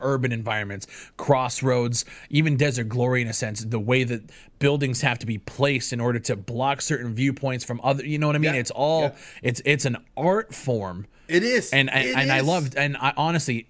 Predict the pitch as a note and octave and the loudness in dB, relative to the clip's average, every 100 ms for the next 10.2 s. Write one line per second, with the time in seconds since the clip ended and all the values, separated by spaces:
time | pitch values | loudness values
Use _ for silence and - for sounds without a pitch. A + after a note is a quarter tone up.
0 | - C3+ F3+ F#3 F#3 F3+ D3 C#3 C#3 C#3+ | -2 0 0 -2 0 2 2 2 0 0
1 | C3 A#2 - B2+ B2 A2 A2 G#2+ A#2+ B2+ | -2 -2 -6 -6 -6 -4 -4 -2 0 0
2 | - A2+ A#2+ C3+ C#3 D3 D#3 D3+ A#2+ C3 | -2 -2 -2 -2 0 0 0 -2 -4 -4
3 | A2 - - - - A2 A2 C#3+ - - | -6 -8 -18 -14 -8 -6 0 0 0 0
4 | C#3+ B2+ - B2 B2+ - B2 A2+ G#2+ G2 | 0 0 -4 -2 -2 -4 -4 -4 -4 -4
5 | A2 A#2 - - A#2+ A#2+ - - D#3 D#3+ | -2 -2 -4 -6 -4 -4 -6 -6 -6 -4
6 | D#3+ D#3 E3+ D3 D3+ C3+ A2 A2 A#2 - | -8 -6 -8 -6 -6 -8 -8 -10 -10 -12
7 | C3 C3 C3 C3 C3+ C3 G#2 F2+ - _ | -12 -10 -12 -10 0 2 2 -6 -18 _
8 | - B2+ C3 C#3 - A#2 C3 A2+ G2 G2+ | -12 0 2 2 0 0 0 -2 -6 -8
9 | - D#3 E3 A3+ C4 D3 G#3 B3+ A#3 A2+ | -10 -2 -2 -2 -4 -2 -2 0 -2 -4
10 | F#2 F2+ | -6 -16